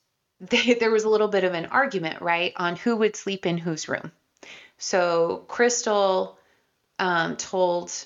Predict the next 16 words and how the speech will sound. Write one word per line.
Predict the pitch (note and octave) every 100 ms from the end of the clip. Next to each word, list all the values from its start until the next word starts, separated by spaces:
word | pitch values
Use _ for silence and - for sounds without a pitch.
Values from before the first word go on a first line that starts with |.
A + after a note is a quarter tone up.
| - _ _ _
Marquis, | G3 F#3+ F3 F3 - F#3+ F#3 G#3+ C#4+ D#4+ -
I | F#3
think | G3+ G3+
you | G#3+
say, | - A3 A3 A3+
it's | - F#3+ -
M | G3+ G3+
A | - F#3
R | - F#3 F3+
Q, | F3+ - G#3 G3 G3+ - _ _ _ _ _ _ _ -
Q | - B3
U | B3+ G#3+ G#3+ G3+
E, | F3+ F#3 A#3 D#4 - - - _
her | - G#3+
little | G#3 G3+ G3
sister. | - F#3 F3+ A#3+ B3 C#4